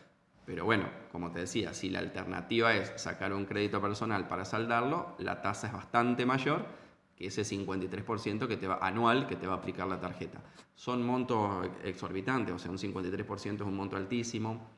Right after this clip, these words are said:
un setenta por ciento es un monto altísimo, pero también lo tenemos que poner en el contexto de una inflación que, como te decía, se proyecta en más del setenta por ciento, que es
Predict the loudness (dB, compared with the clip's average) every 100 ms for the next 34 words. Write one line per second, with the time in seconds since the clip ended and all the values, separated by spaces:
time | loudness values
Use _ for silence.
0 | -14 -8 -6 -4 -2 -2 -2 -2 -2 -2
1 | -2 -2 -2 -2 -4 -2 -2 0 -2 -4
2 | -6 -6 -4 0 2 2 2 2 2 2
3 | 2 2 0 0 0 0 -2 -4 -8 -8
4 | -16 -8 -2 0 0 0 2 2 0 -2
5 | -2 -2 -2 0 -2 -2 -4 -4 -2 -4
6 | -4 -4 0 0 -2 -2 -2 -2 -4 -2
7 | -4 -2 -2 -2 -2 -6